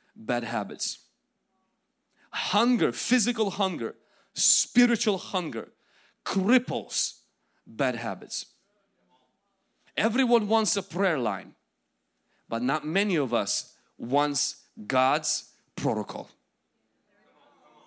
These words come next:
We all want, "I want to be transformed." But God says, "Know your rights in me. Offer your body as a sacrifice."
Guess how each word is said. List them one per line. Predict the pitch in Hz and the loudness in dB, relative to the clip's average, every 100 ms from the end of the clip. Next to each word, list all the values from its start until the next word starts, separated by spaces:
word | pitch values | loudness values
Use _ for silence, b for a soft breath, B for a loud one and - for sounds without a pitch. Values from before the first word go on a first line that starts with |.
| _ _ _ _ _ _ _ _ b b | _ _ _ _ _ _ _ _ b b
We | - 190 175 | 2 2 2
all | 160 233 277 | 2 4 6
want, | 262 262 240 - _ - | 6 6 2 -6 _ -4
"I | - | 0
want | 170 226 | 4 6
to | 214 | 6
be | 262 | 4
transformed." | - 233 - - 226 147 101 - _ _ B B | 4 4 4 4 6 4 0 -12 _ _ B B
But | 127 135 | -2 0
God | 175 185 - | 2 2 4
says, | - 196 147 - - - _ _ _ _ _ _ | 2 2 2 0 -2 -10 _ _ _ _ _ _
"Know | - 131 160 196 208 | -2 2 4 4 4
your | 190 165 | 2 2
rights | 170 170 151 | 2 2 0
in | 147 120 | -2 -2
me. | 107 92 _ _ _ _ _ _ _ _ _ _ _ - | -4 -6 _ _ _ _ _ _ _ _ _ _ _ 0
Offer | 143 - 214 | 0 4 4
your | 202 | 4
body | 170 208 220 220 190 | 4 4 4 0 -4
as | - 131 156 | -2 0 2
a | |
sacrifice." | - 233 202 147 131 120 78 - - - | 2 2 -2 -6 -4 -4 -2 -2 -4 -6